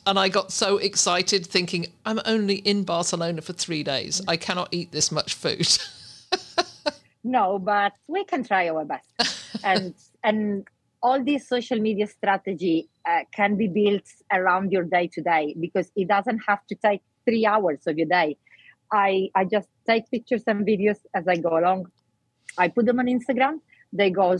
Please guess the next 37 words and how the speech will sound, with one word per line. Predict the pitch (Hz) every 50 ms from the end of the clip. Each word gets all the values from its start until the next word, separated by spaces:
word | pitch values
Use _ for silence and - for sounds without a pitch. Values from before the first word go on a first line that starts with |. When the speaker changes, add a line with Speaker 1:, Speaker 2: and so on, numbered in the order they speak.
| 180 - -
Speaker 2:
they | 190 185 196
go | 180 185
automatically | 185 202 233 233 - 240 240 226 233 - - - 208 202
onto | 190 185 185 196
Facebook, | 180 - 220 214 226 214 202 208 294 320 - - _ _ _ _ -
and | 196 196
then | 196 190 185
I | 185
put | 180 - 220 202
them | 180 190 180
onto | 185 185 - -
WhatsApp. | 175 151 139 127 _ _ - - _ _ _ _ _ _ _ -
Speaker 1:
Do | - 311
you | 349 359 370
do | - 339 339
this | 311 311 294 -
all | - 220 226 262 254
yourself, | 220 214 202 - - 190 147 165 254 277 - - - - -
or | 196 190
do | - -
you | 208 208
have | 202 - - 196 185 175 175 170 170 - - - - _ _ _ _ _ _
someone | - - - - 233 220 220 202 196
who | 202 196
helps | 185 202 190 - - - - 185
you | 170
with | 165 160 202 202 202
this | - 160 165
social | - - 165 165 - - 170
media | 170 165 147 143 139
side? | - - 135 131 131 147
Because | 143 - - 196 240
it, | 220 -
it, | 226 240 214 -
it | - 226 233 - -
is | 269 254 -
a, | 247 214 196